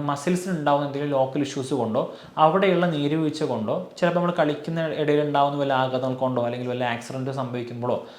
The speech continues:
അതല്ലെങ്കിൽ പുറത്തോട്ട് എന്തെങ്കിലും വന്ന് വീഴുമ്പോഴോ ഇങ്ങനെയൊക്കെ ഉണ്ടാവുന്ന ഈ ആഘാതങ്ങൾ വഴി അവിടുത്തെ മസിൽസിന് നീർവീഴ്ച സംഭവിക്കുകയും അല്ലെങ്കിൽ അവിടെ മസിൽസ് കലക്കാനൊക്കെ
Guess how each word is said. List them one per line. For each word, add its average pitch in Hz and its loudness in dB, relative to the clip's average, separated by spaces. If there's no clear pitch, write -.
അതല്ലെങ്കിൽ 135 -2
പുറത്തോട്ട് 131 0
എന്തെങ്കിലും 131 -4
വന്ന് 131 -4
വീഴുമ്പോഴോ 123 0
ഇങ്ങനെയൊക്കെ 220 2
ഉണ്ടാവുന്ന 160 2
ഈ 160 -4
ആഘാതങ്ങൾ 156 0
വഴി 135 0
അവിടുത്തെ 135 -4
മസിൽസിന് 139 -4
നീർവീഴ്ച 131 -4
സംഭവിക്കുകയും 123 -4
അല്ലെങ്കിൽ 127 -4
അവിടെ 135 -2
മസിൽസ് 127 -8
കലക്കാനൊക്കെ 120 -4